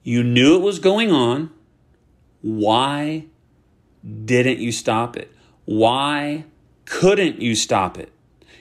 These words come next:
You're the manager. You're in charge. Why didn't you stop it? So if you look at his first answer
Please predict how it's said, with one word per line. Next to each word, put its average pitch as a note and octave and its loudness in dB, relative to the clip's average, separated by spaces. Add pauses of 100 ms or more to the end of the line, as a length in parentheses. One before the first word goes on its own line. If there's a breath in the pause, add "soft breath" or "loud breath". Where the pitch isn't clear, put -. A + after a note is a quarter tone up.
(160 soft breath)
You're E3 6
the F#3+ 2
manager. F3+ -2 (280 soft breath)
You're F3+ 4
in E3 0
charge. D3 -2 (1200)
Why B2+ 0
didn't D#3+ 0
you D3 0
stop D3 -2
it? - -14 (2500)
So D3+ 2
if C#3+ 0
you D3 6
look G3 4
at F#3 2
his D#3+ 0
first A3+ 0
answer A#2 -6